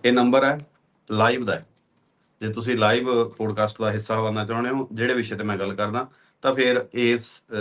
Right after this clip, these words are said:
ਅ, ਪ੍ਰੋਗਰਾਮ ਦੌਰਾਨ ਅਸੀਂ ਜੁੜ ਸਕਦੇ ਹਾਂ। ਕਾਰਨ ਕੀ ਹੈ ਕਿ ਜਿਹੜੀਆਂ ਕੁਛ ਕੁ ਘਟਨਾਵਾਂ ਮੈਂ ਉਹਨਾਂ ਤੇ ਗੱਲ ਕਰਨੀ ਹੈ ਤੇ ਉਹਨਾਂ ਦੇ ਵਿੱਚੋਂ ਜਿਹੜੀ ਅਹਿਮ ਘਟਨਾ ਹੈ ਉਹ ਕੱਲ੍ਹ ਵਾਪਰੀ ਹੈ।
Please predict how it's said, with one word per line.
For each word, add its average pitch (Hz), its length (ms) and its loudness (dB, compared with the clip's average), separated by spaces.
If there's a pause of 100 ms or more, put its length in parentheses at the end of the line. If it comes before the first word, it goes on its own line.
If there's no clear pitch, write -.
ਅ, - 20 -2
ਪ੍ਰੋਗਰਾਮ 104 440 -4
ਦੌਰਾਨ 95 320 -4 (120)
ਅਸੀਂ 110 260 -4
ਜੁੜ 95 140 -6
ਸਕਦੇ - 360 -14
ਹਾਂ। - 60 -16 (1600)
ਕਾਰਨ 151 280 2
ਕੀ 170 140 2
ਹੈ 170 80 6
ਕਿ 170 120 -2
ਜਿਹੜੀਆਂ 156 320 0
ਕੁਛ 147 180 -4
ਕੁ 156 80 0
ਘਟਨਾਵਾਂ 135 440 0
ਮੈਂ 135 120 -2
ਉਹਨਾਂ 127 360 -2
ਤੇ 135 120 -4
ਗੱਲ 110 180 0
ਕਰਨੀ 101 340 -6
ਹੈ 117 80 -4
ਤੇ 127 100 -8
ਉਹਨਾਂ 123 260 -6
ਦੇ 131 80 -6
ਵਿੱਚੋਂ 110 220 -8
ਜਿਹੜੀ 113 300 -6 (160)
ਅਹਿਮ 143 260 -4 (100)
ਘਟਨਾ 92 260 -8
ਹੈ 87 60 -16 (540)
ਉਹ 110 340 -6
ਕੱਲ੍ਹ 113 280 -2
ਵਾਪਰੀ 82 420 -12
ਹੈ। - 120 -20